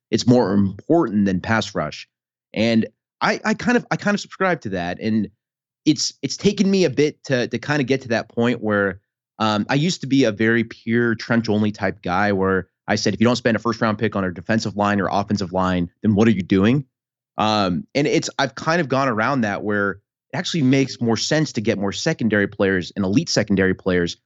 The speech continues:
uh, just because if the ball comes out in two seconds or three seconds, which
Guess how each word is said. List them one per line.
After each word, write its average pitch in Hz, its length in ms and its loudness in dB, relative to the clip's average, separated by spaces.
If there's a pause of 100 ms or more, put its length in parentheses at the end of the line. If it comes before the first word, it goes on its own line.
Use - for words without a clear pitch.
uh, 110 380 0
just 165 180 -2
because 156 420 0
if 131 140 -4
the 123 80 -4
ball 123 220 0
comes 120 180 -4
out 131 180 0
in 104 100 -2
two - 180 -8
seconds 127 400 -4
or 98 60 -8
three 123 200 -6
seconds, 123 400 -2
which 101 160 -4